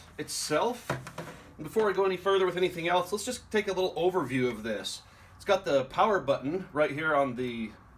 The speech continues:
right side if you're looking this way, or left side if you look from the front.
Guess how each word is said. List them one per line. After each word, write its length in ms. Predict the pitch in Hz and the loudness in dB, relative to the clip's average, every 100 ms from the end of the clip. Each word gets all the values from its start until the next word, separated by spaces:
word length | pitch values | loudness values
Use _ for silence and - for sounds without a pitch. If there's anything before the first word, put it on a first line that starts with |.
| - | -14
right 380 | 107 156 170 - | -2 2 2 2
side 300 | 151 143 139 | 2 2 0
if 100 | 139 | -2
you're 80 | |
looking 300 | 135 135 127 | -4 -2 -2
this 200 | 131 131 | -2 -2
way, 280 | 127 127 135 | -2 0 0
or 180 | 120 113 | 0 0
left 240 | 135 131 | -2 -2
side 240 | - 127 123 | 0 0 0
if 80 | 120 | -4
you 60 | |
look 140 | 127 - | -8 -8
from 120 | 120 | -8
the 60 | |
front. 340 | 107 175 175 | -2 2 2